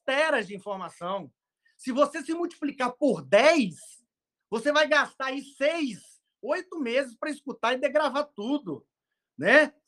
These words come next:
E acaba esse procedimento, junta-se o processo, as interceptações, as degravações que são importantes para, né, a parte acusatória, e o juiz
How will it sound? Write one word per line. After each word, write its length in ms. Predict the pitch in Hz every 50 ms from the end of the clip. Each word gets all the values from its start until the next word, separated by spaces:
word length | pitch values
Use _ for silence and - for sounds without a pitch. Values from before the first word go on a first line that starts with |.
| - 180 _ -
E 160 | 185 233 294
acaba 720 | 285 277 - - 208 226 254 285 302 311 320 320 254 - -
esse 180 | 220 226 220
procedimento, 640 | - 208 196 196 196 180 170 196 185 196 269 302 - _ _ _ -
junta-se 520 | 147 135 160 254 330 359 - 311 - - 262
o 100 | 254 -
processo, 560 | 254 233 202 - - 202 202 202 196 - _ _ _ -
as 120 | 190 185
interceptações, 1040 | 208 226 220 - 214 208 214 208 208 - 185 170 - - 202 226 269 311 302 - _ _ _ _ -
as 280 | 233 277 320 330 277 214
degravações 680 | 226 254 247 240 233 220 220 196 - 208 214 220 208 - _ _ _ _
que 100 | - 190
são 280 | - - 208 208 208 202
importantes 720 | 190 196 196 190 175 - - 190 190 190 180 - - _ _ _ _ _
para, 600 | - 220 285 320 349 349 349 320 226 185 147 120 _ _ _ _ _ _ _ _ _ -
né, 120 | 127 196
a 100 | 254 226
parte 380 | 208 - - 220 208 - - 208
acusatória, 840 | 196 - 185 160 190 175 - - 170 180 208 247 294 330 330 294 - _ _ _ _ _ _ _ _ _ _ _ _ -
e 80 | 392 415
o 60 | 349
juiz 360 | 285 330 269 247 285 320 -